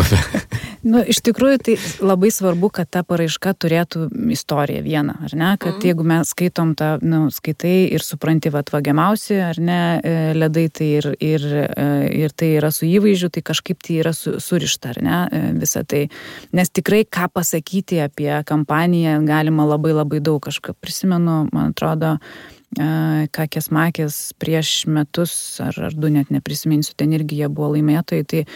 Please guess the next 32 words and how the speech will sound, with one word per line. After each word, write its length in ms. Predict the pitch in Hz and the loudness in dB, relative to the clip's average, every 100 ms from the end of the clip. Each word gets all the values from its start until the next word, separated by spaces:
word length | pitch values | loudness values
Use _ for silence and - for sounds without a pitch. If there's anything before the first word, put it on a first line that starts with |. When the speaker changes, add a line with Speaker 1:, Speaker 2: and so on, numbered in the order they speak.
| - - | -18 -6
Speaker 2:
paraiška 420 | 170 180 175 - | 0 2 2 2
buvo 220 | 226 208 208 | 2 4 2
pakankamai 600 | 180 - 196 220 185 165 | 0 0 2 2 2 2
ilga, 300 | 156 151 196 | 0 0 0
bet 160 | 277 214 | 0 0
labai 380 | 185 175 175 226 | 2 2 4 4
gražiai 400 | 220 185 175 202 | 4 0 0 -2
sudėliota 560 | - 165 165 175 190 175 | -2 -2 0 0 0 -4
ta 160 | - | -4
istorija 400 | 160 - 185 269 | -6 -2 0 0
apie 160 | 220 165 | -2 -2
prenumeratas 840 | - 165 160 160 156 202 - 202 - | -2 -2 0 0 0 0 0 -4 -2
ir 100 | 190 | -6
tu, 160 | - 175 | -4 -2
vat, 160 | 180 - | -2 -2
e, 460 | - 165 - - 160 | -4 -2 0 -2 -2
apie 160 | 156 156 | -4 -4
išankstinės, 800 | 165 175 170 - 196 165 151 156 | -2 0 -2 2 4 4 2 -2
ar 80 | |
ne, 160 | 160 170 | -2 -2
kaip 240 | - 156 | -2 -4
jie 80 | 160 | -4
ten, 240 | 151 160 151 - - - - _ - - - | -2 -2 -2 -8 -20 -20 -20 _ -12 -10 -6
gal, 320 | 156 165 165 160 | -4 -2 -2 -2
gal 260 | 156 160 | -2 0
meluoju 320 | 165 160 170 156 | 2 2 0 -2
kažką, 320 | 151 - 160 | -4 -6 -4
bet 180 | 160 - | -4 -4
<laughs> 40 | |
labai 300 | - - 220 | -4 2 2
gražiai, 480 | - 196 185 190 180 - - - - | 4 4 4 4 2 -2 -12 -12 -6
e, 160 | 175 | 2